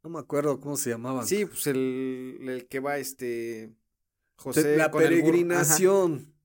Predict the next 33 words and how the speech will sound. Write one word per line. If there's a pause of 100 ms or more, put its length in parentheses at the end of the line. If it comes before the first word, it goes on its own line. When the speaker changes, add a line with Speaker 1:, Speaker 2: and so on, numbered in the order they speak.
(380)
Speaker 2:
Con
el
burro
y
María
Speaker 1:
Tenías
Speaker 2:
y
Speaker 1:
que
Speaker 2:
arriba.
Speaker 1:
hacer
la
Speaker 2:
Ajá.
Speaker 1:
peregrinación,
ibas
cantando,
¿no?
Speaker 2:
Sí,
con,
Speaker 1:
Y,
Speaker 2:
dices,
con
las
imágenes
ahí,
Speaker 1:
y
con
Speaker 2:
sí.
Speaker 1:
las
velitas
Speaker 2:
Ajá.
Speaker 1:
esas
de
colores.